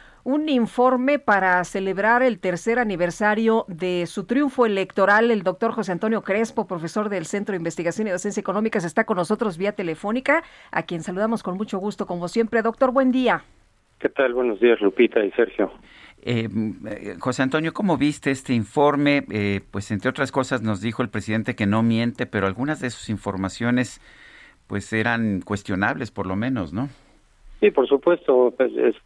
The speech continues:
Speaker 2: la tónica de su discurso, no solamente en el informe de ayer, sino en todos los días en las mañaneras, pues pone muchas visiones que no se corresponden con la realidad. Es un discurso muy triunfalista. Todos los gobiernos lo hacen, pero hay niveles.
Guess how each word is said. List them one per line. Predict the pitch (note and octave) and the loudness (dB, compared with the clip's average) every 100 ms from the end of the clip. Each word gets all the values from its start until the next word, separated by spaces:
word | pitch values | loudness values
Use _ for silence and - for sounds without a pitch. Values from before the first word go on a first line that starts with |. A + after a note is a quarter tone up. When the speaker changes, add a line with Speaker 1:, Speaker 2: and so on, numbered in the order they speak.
| - | -6
Speaker 2:
la | A#2 A2 | 0 2
tónica | - C3+ B2+ C3 | 4 4 4 4
de | B2+ | 4
su | - | 4
discurso, | A#2 - - C3 B2+ C3 | 2 4 2 4 4 4
no | B2+ | 2
solamente | A#2 B2+ A2+ A#2 A2 A#2 G#2 F#2+ - - _ - | 4 4 4 4 4 4 4 0 -10 -20 _ -4
en | G2+ | 0
el | F#2 | 2
informe | F#2+ A2+ G#2+ | 2 2 4
de | G2+ G2+ | 4 6
ayer, | A#2 B2+ | 4 2
sino | A2 F2+ F2 | 0 -2 -4
en | |
todos | - G2 G#2+ | 2 4 4
los | G2+ G2 | 2 4
días | A#2+ G#2+ - | 6 6 2
en | G2+ | 0
las | G2+ | 2
mañaneras, | A2 A#2+ B2+ B2 A2+ - _ _ _ _ _ | 4 4 4 4 2 0 _ _ _ _ _
pues | - | -2
pone | - C#3 F#3 | 2 2 4
muchas | F#3 D#3+ F3 D#3+ - | 4 2 2 2 2
visiones | B2+ - C3+ C#3+ | 0 4 4 4
que | - A2+ | 0 0
no | |
se | B2+ B2+ | 0 0
corresponden | - - A#2 A2+ - | -2 -2 2 2 2
con | G2+ | 0
la | F#2+ | 0
realidad. | F#2 F2+ G2+ C3+ F#3+ - _ _ _ | 0 2 2 4 2 0 _ _ _
Es | - | -2
un | A2 | -2
discurso | - - G#2+ A2+ | 0 0 0 2
muy | G#2+ | 2
triunfalista. | - A2 - G2 A#2+ B2+ _ A#2+ - _ _ _ _ | 2 0 2 0 0 -4 _ -2 -2 _ _ _ _
Todos | F#3 G3+ D3 | 2 4 4
los | A#2+ | 6
gobiernos | A2+ A#2 A#2 A2+ | 6 6 6 4
lo | C#3+ | 4
hacen, | A2+ C#3 | 4 2
pero | D3+ G2 F2+ | 2 2 4
hay | F#2 | 4
niveles. | F#2+ G2+ A#2+ C3 G2+ | 4 4 6 4 2